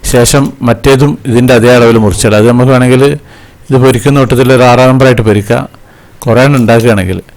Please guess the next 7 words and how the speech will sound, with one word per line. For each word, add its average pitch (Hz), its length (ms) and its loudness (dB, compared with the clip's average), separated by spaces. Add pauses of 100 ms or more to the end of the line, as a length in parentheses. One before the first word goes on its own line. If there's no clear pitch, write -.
(560)
ഇതേപോലെ 127 400 2 (380)
സെൻറ്ററിൽ 120 360 0
വെക്കുക. 98 200 -4 (220)
വേണമെങ്കിൽ 123 320 0
ഒരു 135 80 2 (240)
തുള്ളി 123 240 0 (100)
ലിക്വിഡ് 131 340 0